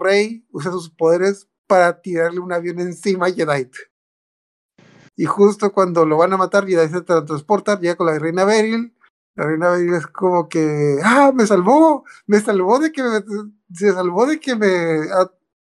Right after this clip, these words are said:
de que me atropelló un avión! Sí, porque yo te quería matar". "No, no, no, espera, reina. Yo le quiero decir, ya sé la verdadera identidad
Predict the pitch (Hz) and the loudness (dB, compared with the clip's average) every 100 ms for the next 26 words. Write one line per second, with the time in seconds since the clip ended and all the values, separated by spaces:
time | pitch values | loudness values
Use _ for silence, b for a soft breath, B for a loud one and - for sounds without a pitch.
0 | _ 185 190 170 160 160 165 196 226 233 | _ -6 -2 -2 -2 0 2 2 2 0
1 | 190 b b _ - 277 233 226 220 240 | 0 b b _ 0 2 2 -2 0 0
2 | 247 240 233 220 202 190 277 294 277 262 | 0 0 0 2 0 0 0 2 2 2
3 | 220 247 220 196 160 123 147 262 294 285 | 2 0 2 0 -4 -4 0 2 0 0
4 | 277 247 214 214 - b b - 254 254 | 2 2 2 -2 -4 b b 0 2 2
5 | 294 285 254 208 196 247 269 240 - 190 | 0 2 0 0 0 0 -2 -4 -4 0